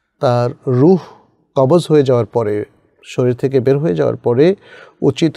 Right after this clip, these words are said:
হবে তার দুটো চোখ মুদে দেওয়া। আহ, আহ, কারণ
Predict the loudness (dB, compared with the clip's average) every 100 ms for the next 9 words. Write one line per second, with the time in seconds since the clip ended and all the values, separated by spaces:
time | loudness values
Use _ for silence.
0 | -6 -6 -6 -4 -4 -6 _ _ -10 -6
1 | -2 0 0 2 2 2 -4 -8 -2 0
2 | 2 2 0 -4 -6 -14 _ _ _ _
3 | _ _ _ _ _ _ _ _ _ _
4 | _ -4 -2 0 2 0 0 0 0 0
5 | -2 0 2 2 0